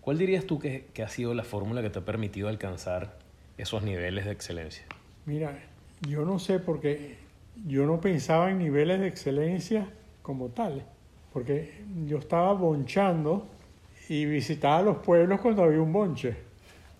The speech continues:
Speaker 2: generalmente. Entonces yo iba a bonchar con ellos. Entonces yo he bonchado en todos esos pueblos.
Speaker 1: Bonchado con excelencia.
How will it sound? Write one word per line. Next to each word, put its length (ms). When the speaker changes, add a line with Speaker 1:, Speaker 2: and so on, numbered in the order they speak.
Speaker 2:
generalmente. 800
Entonces 320
yo 200
iba 180
a 40
bonchar 540
con 200
ellos. 360
Entonces 400
yo 120
he 60
bonchado 960
en 240
todos 260
esos 240
pueblos. 520
Speaker 1:
Bonchado 440
con 180
excelencia. 680